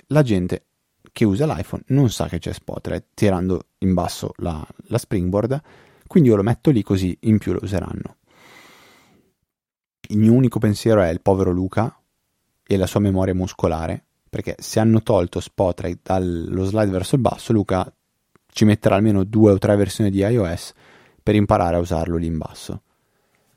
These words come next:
E poi una novità che invece ti fa dire: "What? Cioè, di co-, di cosa stiamo parlando?" E ne hanno parlato in maniera fugace, di questo passkeys, un qualcosa di diverso dalle password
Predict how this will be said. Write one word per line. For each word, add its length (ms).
E 120
poi 320
una 200
novità 520
che 140
invece 640
ti 220
fa 100
dire: 260
"What? 520
Cioè, 180
di 120
co-, 220
di 140
cosa 200
stiamo 240
parlando?" 360
E 60
ne 100
hanno 80
parlato 380
in 80
maniera 240
fugace, 560
di 80
questo 340
passkeys, 840
un 100
qualcosa 440
di 220
diverso 800
dalle 280
password 640